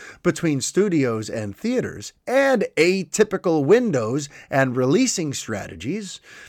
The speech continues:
A M C is fully on board for Warner Brothers' announcement today.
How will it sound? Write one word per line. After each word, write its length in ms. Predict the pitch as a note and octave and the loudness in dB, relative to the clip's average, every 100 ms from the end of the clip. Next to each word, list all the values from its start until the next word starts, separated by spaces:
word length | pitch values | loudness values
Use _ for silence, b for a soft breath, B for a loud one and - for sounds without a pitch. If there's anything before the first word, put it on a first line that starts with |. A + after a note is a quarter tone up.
| B B | B B
A 160 | B3+ C4 | 2 2
M 160 | G#3 | 0
C 300 | - G3 G3 - | 0 0 0 0
is 160 | C#3+ - | -4 -4
fully 580 | - - B3 C4+ B3+ G#3+ | -10 -2 2 2 2 0
on 380 | F3+ F3+ E3+ | 2 2 0
board 480 | C3 F3+ D3 D#2+ A1+ | 2 4 4 0 -8
for 180 | - C3+ | -6 -4
Warner 380 | B2 D#3 F#3 E3+ | 0 0 0 -2
Brothers' 400 | A#2 G#2+ A#2+ B2+ | -4 -4 -4 -4
announcement 580 | D3 D3+ A3+ - A#2 - | 0 2 0 -2 -10 -10
today. 400 | F2 G2+ - | -10 -10 -12